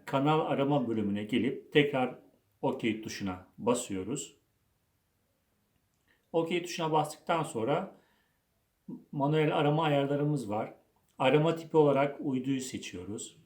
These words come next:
Frekans değeri olarak şöyle yüz yirmi, yüz yirmi, seksen üç yazdık. Polarizasyonu ise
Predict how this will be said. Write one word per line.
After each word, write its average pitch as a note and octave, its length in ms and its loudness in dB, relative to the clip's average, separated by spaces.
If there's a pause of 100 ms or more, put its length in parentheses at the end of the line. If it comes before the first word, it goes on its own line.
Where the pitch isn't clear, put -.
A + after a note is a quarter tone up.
(720)
Frekans D3+ 640 2
değeri C#3+ 280 6
olarak B2+ 560 4 (1500)
şöyle B2+ 360 -2
yüz B2+ 340 2
yirmi, C3+ 720 2 (1200)
yüz B2 340 -4
yirmi, A2+ 500 -2
seksen C3 520 -4
üç - 460 -6 (1700)
yazdık. A2 680 -6 (1040)
Polarizasyonu D3+ 1120 4
ise D3 560 -4